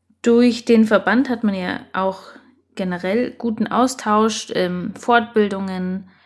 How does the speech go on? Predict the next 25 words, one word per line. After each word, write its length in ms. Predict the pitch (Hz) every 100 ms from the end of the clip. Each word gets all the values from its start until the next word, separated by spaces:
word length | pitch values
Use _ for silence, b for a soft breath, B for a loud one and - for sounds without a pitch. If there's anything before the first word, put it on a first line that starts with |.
| b b -
die 260 | 196 185
Vernetzungen 720 | 185 196 196 214 214 196 196
im 140 | 190 185
Rahmen 640 | 180 175 185 185 175 185 - _ -
der 100 | 175
Jahrestagungen 1000 | 160 190 262 - 262 254 254 262 262 262
sind 220 | 254 233
auch 100 | 214
nicht 260 | 240 247
außer 280 | 220 233 220
Acht 180 | 214 -
zu 80 | 240
lassen 460 | 214 214 220 214 214 B B B B
und, 460 | 202 185 190 185 -
ähm, 380 | 185 180 185 190 _ _ _
die 80 | 202
Jahrestagungen, 760 | 170 190 214 208 202 202 190 190
die 60 |
sind 160 | 185 185
meistens 380 | 180 185 214 214
auch 120 | 196
an 140 | 185
die 260 | 180 180 b b b
Mitgliederversammlungen 1000 | 214 220 202 190 185 180 170 175 175 170
gekoppelt. 560 | 170 - 160 165 151